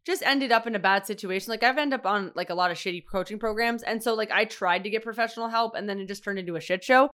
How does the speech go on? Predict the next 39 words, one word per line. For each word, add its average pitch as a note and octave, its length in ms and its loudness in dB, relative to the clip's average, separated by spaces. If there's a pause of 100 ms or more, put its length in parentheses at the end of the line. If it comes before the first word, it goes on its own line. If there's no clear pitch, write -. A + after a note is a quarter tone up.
(140)
So C4+ 160 2
I G#3 80 8
get F#3+ 360 0
that. D#4 280 10 (240)
Like, A#3 280 4
that C#4 260 10
I B3+ 100 6
do C4 180 2
have A#3 180 2
some A3+ 120 -6
sympathy G3+ 360 -6
for A#3+ 200 0
'cause A#3+ 120 -10
I'm G3+ 60 -6
like, E3+ 200 -8
"Damn F3 220 -4
it," - 120 -10
right? B3 220 4 (300)
But, C#4 140 6
like, C4+ 140 4
if B3+ 120 0
you've C#4+ 160 -2
just F#4+ 160 -2
been E4 80 -2
trying D4 180 0
to C4+ 60 -2
do G#3+ 180 -4
it A3+ 60 0
on A3+ 160 2
your G3+ 180 2
own, G#3+ 200 2
like, G#3+ 180 -2
I F#3 100 2
get F#3+ 260 0
it. C4 220 4
But G#3+ 140 0
it's G#3+ 140 -2
also, A3 320 2
like, G3 240 0